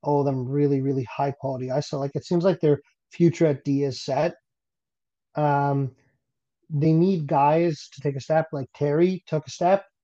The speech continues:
They paid him. Uh, they brought in Killorn, you know, to mentor these guys and show them how to win. Um, they need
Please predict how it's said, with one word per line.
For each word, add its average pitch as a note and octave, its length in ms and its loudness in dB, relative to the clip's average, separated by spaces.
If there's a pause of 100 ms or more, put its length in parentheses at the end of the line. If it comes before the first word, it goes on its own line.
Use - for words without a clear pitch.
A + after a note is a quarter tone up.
(240)
They D3 100 -4
paid C#3 240 -4
him. - 180 -20 (600)
Uh, C#3+ 240 -4
they D3 80 2
brought D3+ 200 2
in D3+ 140 0
Killorn, D3+ 640 -2 (400)
you D3+ 120 -2
know, C#3+ 180 0
to C#3 180 -10
mentor C#3+ 300 -4
these D3 180 -4
guys D3 240 2
and C3 100 -4
show C#3+ 140 -4
them B2+ 100 -6
how C3 100 -4
to C#3+ 60 -4
win. F3+ 300 2 (760)
Um, D3 680 0 (580)
they E3+ 240 2
need G#3 400 2